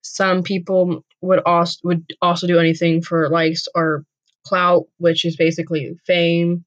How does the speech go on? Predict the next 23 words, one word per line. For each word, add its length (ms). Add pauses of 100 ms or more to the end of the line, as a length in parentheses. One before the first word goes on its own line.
popularity. 680 (800)
Well, 320 (260)
that 180
was 180
our 120
last 320
point. 280 (800)
Moving 260
on 200
from 140
what 100
I 100
just 340
said, 440
one 100
of 80
the 80
quotes 240
I 80
really 300
like 200
from 160
Emerson 680